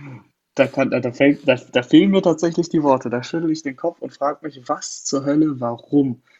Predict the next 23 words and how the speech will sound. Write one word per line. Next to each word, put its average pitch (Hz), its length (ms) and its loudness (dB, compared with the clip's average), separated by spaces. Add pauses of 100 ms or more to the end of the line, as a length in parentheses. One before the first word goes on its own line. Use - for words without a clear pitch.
(240)
Also 131 240 -2
die 139 320 -2
Saints, 214 640 -4 (540)
s-, 135 240 -6
die 165 160 0
sind 240 240 0
zum 131 100 -2
Beispiel 123 240 2
im 127 140 -2
Win-Now-Modus, 127 800 -2
also 123 160 -2
das - 180 -6
könnte 160 300 0
ein 131 120 -6
Grund 160 280 0
sein, 147 200 -4
aber 131 160 -14
dann 131 140 -10
gibst - 240 -6
du 165 60 0
dem 151 180 4
vielleicht 143 420 -4
einen, 135 400 -10